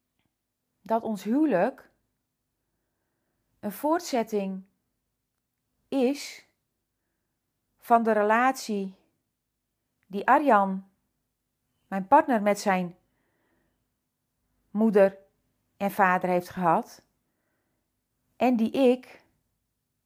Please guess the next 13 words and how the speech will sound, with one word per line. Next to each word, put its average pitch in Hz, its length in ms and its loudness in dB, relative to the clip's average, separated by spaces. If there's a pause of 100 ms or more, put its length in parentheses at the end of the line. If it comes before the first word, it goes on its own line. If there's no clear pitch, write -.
(680)
met 190 160 -8
mijn 214 300 2
ouders 170 380 -2
heb 160 180 -14
gehad. 147 440 -16 (3250)
En 190 200 -8
ik 254 160 0
voelde 302 380 0
mij 214 440 -2 (360)
van 202 280 -6
kinds 311 300 -2
af 220 120 -2
aan 220 520 -2